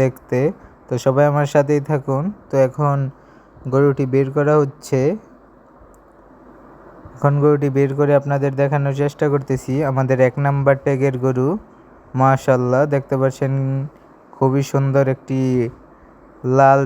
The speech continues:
শাহিওয়াল জাতের গরু, আমাদের এক নাম্বার ট্যাগের লাল গরুটি।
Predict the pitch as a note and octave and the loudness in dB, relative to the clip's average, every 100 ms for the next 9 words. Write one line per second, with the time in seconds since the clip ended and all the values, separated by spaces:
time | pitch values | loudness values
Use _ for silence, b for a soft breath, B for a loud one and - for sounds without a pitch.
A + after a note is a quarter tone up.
0 | C3 C#3+ C#3 D3 C#3 C3+ C3 C3+ C3+ C3+ | 0 0 0 0 0 0 0 -2 -2 -4
1 | B2+ B2+ A#2+ C#3+ A3 - _ _ _ - | -4 -4 -2 -4 -6 -12 _ _ _ -20
2 | - _ - - - - B2+ B2+ B2 C3 | -20 _ -20 -20 -20 -8 -2 0 2 4
3 | B2+ B2 A2+ - B2+ C#3+ C#3 C#3 C#3 - | 4 2 0 -6 -4 -4 -2 0 -2 -2
4 | C3 B2+ C3+ E3+ G#3+ B2+ B2 B2+ B2 B2+ | -4 0 0 0 -10 -4 0 0 0 -2
5 | B2+ A#2+ C3 | -4 -4 -4